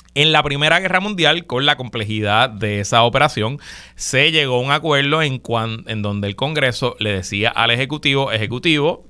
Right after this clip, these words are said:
te voy a aprobar que tú pidas prestado hasta X cantidad", y ese es el famoso techo de la deuda, el tope de la deuda. Desde ese momento, en la Primera Guerra Mundial hasta acá, ese tope de la deuda se ha extendido en innumerables ocasiones, si no me equivoco, más de ciento veinticinco veces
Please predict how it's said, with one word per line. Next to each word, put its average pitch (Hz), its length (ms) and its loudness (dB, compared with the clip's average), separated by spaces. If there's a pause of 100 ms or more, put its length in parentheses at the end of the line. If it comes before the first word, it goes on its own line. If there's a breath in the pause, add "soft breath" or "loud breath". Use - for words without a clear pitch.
te 110 240 0
voy 110 220 2
a 120 80 4
aprobar 147 560 2
que 120 160 -2
tú 123 220 -8
pidas 135 240 2
prestado 156 580 2
hasta 113 420 0
X 135 240 -2
cantidad", 151 500 0
y 139 80 -2
ese 107 180 -4
es 101 60 -4
el 110 100 -4
famoso 107 480 -4
techo 110 320 -6
de 117 80 0
la 127 140 2
deuda, 127 380 -2
el 101 100 -6
tope 107 320 -4
de 101 100 -4
la 120 140 2
deuda. 101 320 -4 (480 loud breath)
Desde 123 360 0
ese 180 160 0
momento, 180 340 0
en 143 60 2
la 123 60 4
Primera 113 300 2
Guerra 135 200 0
Mundial 135 220 -2
hasta 147 160 0
acá, 135 300 2
ese 123 280 -4
tope 127 280 0
de 131 140 4
la 139 140 4
deuda 127 260 2
se 117 160 -2
ha 104 140 0
extendido 120 500 -2
en 127 60 0
innumerables 110 600 0
ocasiones, 123 440 -2
si - 60 -8
no 107 60 -6
me 104 100 -4
equivoco, 110 300 -2
más 107 160 -2
de 120 80 -4
ciento 113 520 -2
veinticinco 110 580 -4
veces 107 300 -2